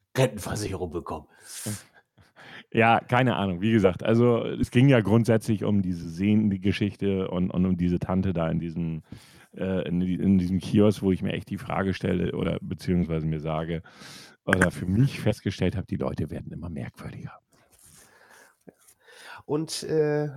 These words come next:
Speaker 1: apropos merkwürdiger, wir kommen, wir kommen jetzt ja auch schon langsam quasi zum Schluss.
Speaker 2: Ja,
Speaker 1: Und,
Speaker 2: so langsam,
Speaker 1: ähm,
Speaker 2: genau.
Speaker 1: ich habe gedacht, wir, wir enden oder versuchen immer zu enden mit einem Test.
Speaker 2: Aha.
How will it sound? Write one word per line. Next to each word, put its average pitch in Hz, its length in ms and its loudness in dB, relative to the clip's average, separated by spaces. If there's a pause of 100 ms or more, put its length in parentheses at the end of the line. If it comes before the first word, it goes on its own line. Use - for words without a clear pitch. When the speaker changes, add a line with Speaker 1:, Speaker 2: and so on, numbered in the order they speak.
Speaker 1:
apropos 139 320 -8
merkwürdiger, 160 640 -4 (1120)
wir 113 140 -14
kommen, 127 300 -10
wir 117 120 -6
kommen 131 180 -2
jetzt 131 180 -2
ja 101 80 -2
auch 117 120 -6
schon 117 120 -10
langsam 113 280 -6
quasi 107 340 -6
zum 104 200 -10
Schluss. - 420 -6 (420)
Speaker 2:
Ja, 143 300 2
Speaker 1:
Und, - 0 -
Speaker 2:
so 92 120 0
langsam, 85 380 0
Speaker 1:
ähm, - 0 -
Speaker 2:
genau. 95 380 0 (840)
Speaker 1:
ich 127 80 -2
habe 143 100 0
gedacht, 143 160 -6
wir, 147 200 -2
wir 147 180 0
enden 165 640 -4 (520)
oder 131 180 -6
versuchen 190 420 -4
immer 185 200 -2
zu - 160 -10
enden 147 540 -8 (120)
mit 131 280 -6
einem 113 600 -4 (320)
Test. - 560 -4 (440)
Speaker 2:
Aha. 104 380 4